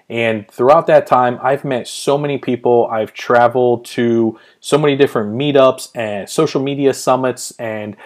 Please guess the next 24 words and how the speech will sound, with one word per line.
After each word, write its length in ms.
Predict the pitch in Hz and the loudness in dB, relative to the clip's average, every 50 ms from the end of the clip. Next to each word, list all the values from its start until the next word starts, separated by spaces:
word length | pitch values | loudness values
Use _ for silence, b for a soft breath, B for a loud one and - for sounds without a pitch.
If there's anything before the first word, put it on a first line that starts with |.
| B B B B B - | B B B B B -14
so 220 | - - - 226 | -2 0 2 2
many 140 | 233 220 202 | 4 4 4
different 320 | 196 196 196 - 170 139 | 4 4 4 2 0 0
events 460 | 123 107 95 113 123 135 127 117 - | -2 -2 -2 0 0 0 0 -4 -6
that 160 | - 110 - - | -8 -10 -4 -2
put 120 | 139 135 | 0 2
on 160 | 135 131 123 | 2 2 2
by 140 | 113 110 98 | 2 0 -2
so 180 | - - - 135 | -2 -4 -6 -4
many 160 | 131 127 123 | -4 -2 -2
different 320 | 135 123 - 120 101 - | -2 -2 -2 -6 -8 -6
organizations 840 | 101 113 123 120 113 107 101 92 98 104 113 117 - - 110 95 95 | -4 -2 -2 -2 -2 -4 -4 -6 -4 -4 -4 -4 -4 -8 -10 -12 -12
and 120 | 95 92 | -14 -8
companies. 500 | - 117 110 104 - 104 101 101 95 - | -6 -6 -6 -4 -6 -8 -8 -8 -10 -10
And 160 | 101 95 95 | -12 -12 -12
I've 200 | - 98 113 113 | -14 -16 -14 -10
just 200 | 120 131 127 - | -8 -8 -8 -8
met 400 | 120 117 123 143 139 135 120 - | -8 -6 -2 -2 -2 -2 -2 -6
some 160 | - - 113 | -10 -12 -10
of 60 | 107 104 | -8 -8
the 60 | 101 | -8
most 220 | 104 101 - - | -8 -10 -12 -12
incredible 600 | 101 95 - - - - 151 156 160 147 135 117 | -16 -18 -18 -12 -2 0 0 0 2 0 -2 -4
people. 460 | - - 127 123 123 110 95 90 b | -4 -6 -6 -6 -4 -6 -8 -8 b